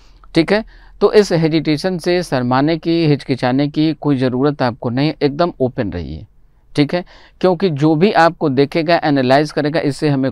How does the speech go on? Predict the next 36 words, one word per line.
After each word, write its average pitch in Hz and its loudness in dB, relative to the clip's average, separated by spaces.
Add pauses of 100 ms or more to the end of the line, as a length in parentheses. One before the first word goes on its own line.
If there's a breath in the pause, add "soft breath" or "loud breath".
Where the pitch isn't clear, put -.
(100)
कोई 185 2
मतलब 135 -2
नहीं 131 -4
है। 185 0 (340 loud breath)
हम 202 2
लोग 175 2
यहाँ 147 2
पे 147 -4
आते 127 -2
हैं 175 -2
सिर्फ 170 -4
और 139 2
सिर्फ 170 -2
अपने 135 -2
इम्प्रूवमेंट 95 -6
के - -14
लिए, - -16 (180)
ठीक 147 0
है। 170 -6 (480 soft breath)
तो 185 4
जो 160 4
हेजिटेशन 147 0
को 160 -4
त्याग 113 0
देगा, 113 -2
रिजल्ट 127 -2 (400)
उसी 135 -2
का 147 -2 (220)
होता - -6
है, 110 -14 (460 soft breath)
ठीक 147 0
है। 185 -6 (480 soft breath)
शर्माने 156 4
वाले 151 4
लोगों 143 2
का 190 4